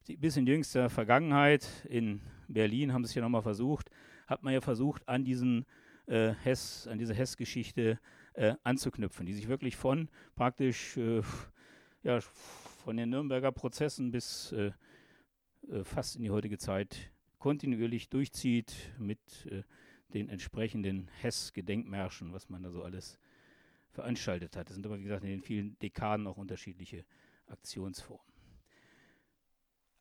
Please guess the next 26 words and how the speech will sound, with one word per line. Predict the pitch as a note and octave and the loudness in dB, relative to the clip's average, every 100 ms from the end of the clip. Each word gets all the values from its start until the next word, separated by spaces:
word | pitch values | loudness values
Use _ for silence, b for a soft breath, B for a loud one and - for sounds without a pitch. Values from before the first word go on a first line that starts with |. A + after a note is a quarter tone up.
| - | 8
Achtziger | F3 - F#3+ E3+ | 8 8 8 10
Jahre, | D#3 D#3+ D#3+ D#3+ C3+ | 10 10 8 8 8
auch | C3+ | 6
hier | C3+ F3+ E3 | 8 6 6
wieder | E3 D#3 D#3 D3+ D3 B B | 6 8 10 8 6 B B
gravierender | B2+ B2+ B2+ C3+ E3+ E3+ E3 D#3 D3 D3 C#3+ - B B B B | 4 8 8 6 4 4 4 6 8 8 6 0 B B B B
Terrorismus | - A#2+ A#2+ F3+ - E3 D#3 | 4 6 6 6 4 4 4
von | - C#3+ | 4 2
rechts, | C3+ C#3+ C#3+ - - | 6 8 6 4 -6
Oktoberfestanschlag | A2+ - D3 C#3 D3 B2+ C3 B2+ - B2+ A#2+ | -4 4 6 8 6 0 -2 -2 0 0 2
neunzehnhundertachtzig, | B2+ C3 C3+ C3+ - - C3 A#2+ | -2 -4 -2 -2 -4 -2 -2 -2
es | A2 | -4
gibt | C3+ - | -6 -4
da | A#2 | -2
die | A2+ | 0
deutschen | B2+ B2+ | 0 -2
Aktionsgruppen, | B2 - B2+ B2+ - B2 A#2+ | -8 -4 -2 -2 -4 -6 -4
dies | A#2+ C3+ | -6 -4
und | A#2+ | 0
das. | A2+ - B B B | 0 -2 B B B
Also | A#2 A#2 | -2 0
eine | |
richtige | B2 D3+ C#3 A2+ G#2 | 2 0 2 0 6
Welle | A#2+ C3 B2+ - B B - | 6 8 6 4 B B 0
terroristischer | A2 G#2+ A#2+ B2+ A#2+ - | 2 4 4 2 -2 -4
Gewalt | G#2 G2 G#2 A#2 A#2 | -2 2 6 6 4